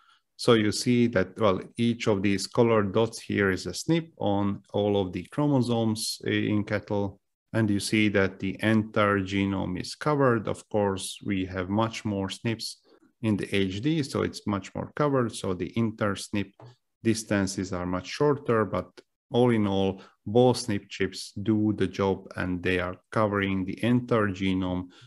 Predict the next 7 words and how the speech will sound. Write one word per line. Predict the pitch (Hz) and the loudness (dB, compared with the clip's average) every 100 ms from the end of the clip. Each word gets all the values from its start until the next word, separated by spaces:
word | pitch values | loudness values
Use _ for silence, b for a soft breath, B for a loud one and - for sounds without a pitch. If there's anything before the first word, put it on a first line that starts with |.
| B | B
So | - 113 98 | -2 2 2
we | 98 95 | 2 0
can | - 95 92 90 - _ _ - | -2 -2 -2 -4 -8 _ _ 2
use | 123 143 139 | 6 6 6
these | 107 110 98 | 4 2 2
data | 95 90 92 92 92 90 90 92 _ | 0 -2 -2 -4 -6 -6 -6 -10 _
to | 98 92 90 90 | -4 -4 -4 -10